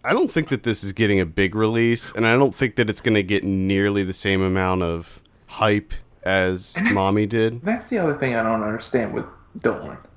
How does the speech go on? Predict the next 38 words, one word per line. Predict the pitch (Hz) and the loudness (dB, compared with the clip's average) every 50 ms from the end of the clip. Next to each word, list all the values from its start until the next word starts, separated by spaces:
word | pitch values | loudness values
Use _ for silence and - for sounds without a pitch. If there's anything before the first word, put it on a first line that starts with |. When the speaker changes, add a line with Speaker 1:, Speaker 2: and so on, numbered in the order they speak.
| _ - - - - | _ -20 -20 -20 -12
Speaker 2:
'Cause | - - - - | -8 -6 -2 2
every | 233 302 403 381 - | 4 6 6 6 6
time | - - 175 160 123 | 6 4 2 4 2
a | 107 | 0
Dolan | - - - 117 110 113 110 107 | 0 0 2 2 2 2 0 -2
movie | 107 107 104 92 110 101 | -2 -4 -4 -4 -4 -6
comes | - - 120 113 104 - 113 | -4 -2 -2 -2 -2 0 0
out, | 107 101 95 92 - - - - - - - - - - - | 0 0 0 -2 -4 -8 -14 -20 -20 -20 -20 -20 -20 -6 0
you | - 127 | 2 4
know, | 113 107 104 101 - - - - - | 4 4 4 2 2 -2 -6 -4 0
every | 180 202 208 160 143 131 | 2 2 4 4 2 2
film | 139 - 113 104 98 | 2 0 -2 -2 -4
festival, | - - 98 95 - - - 101 92 90 82 - - - _ _ _ _ - - - | -6 -8 -6 -6 -6 -8 -8 -8 -10 -10 -12 -14 -18 -20 _ _ _ _ -20 -8 -2
all, | 180 196 247 220 175 160 - - | 0 2 2 2 2 -2 -12 -10
it's | - - - | -6 -4 -4
just | - - 214 - - - 123 | -2 0 0 0 0 -2 -4
rave | 143 151 165 160 131 | 0 2 2 2 0
reviews. | 120 117 107 - 127 113 104 76 60 - - - - - - - - - - | -2 -6 -2 -2 -2 -2 -2 -4 -8 -10 -12 -14 -18 -20 -20 -20 -20 -18 -12
It's | - - - | -8 -4 -2
just | - 202 - - | 0 0 0 2
nonstop | 147 147 170 190 185 180 170 - - - 139 135 131 - | 2 2 4 4 4 4 2 2 0 0 2 2 2 2
rave | 110 113 127 135 131 | 2 4 4 4 2
reviews. | 120 110 113 113 107 104 104 101 101 - - - - - - - - - _ - | 0 0 0 0 0 0 -2 -2 -6 -8 -12 -14 -18 -20 -20 -20 -20 -20 _ -8
Can | - - 120 | -4 0 0
you | 120 113 | 0 2
believe | 87 123 123 131 156 160 156 139 | 4 4 4 6 6 6 6 6
this | 139 131 135 | 4 4 4
guy, | - - 117 110 | 2 0 0 0
how | 107 104 113 113 110 | -2 -2 -2 -2 0
young | 117 120 143 151 151 139 131 | 0 0 0 0 2 2 2
he | 123 117 113 | 4 4 6
is | 113 110 110 107 - | 6 6 4 2 -2
and | 110 107 117 | -6 -8 -2
how | - 151 156 | 0 2 2
talented | 151 - - 147 139 135 131 - - 110 | 2 2 2 2 2 2 0 0 -4 -6
he | 104 101 101 | -4 -4 -4
is, | 101 98 92 82 - | -4 -4 -6 -8 -10
and | 90 - - | -12 -12 -14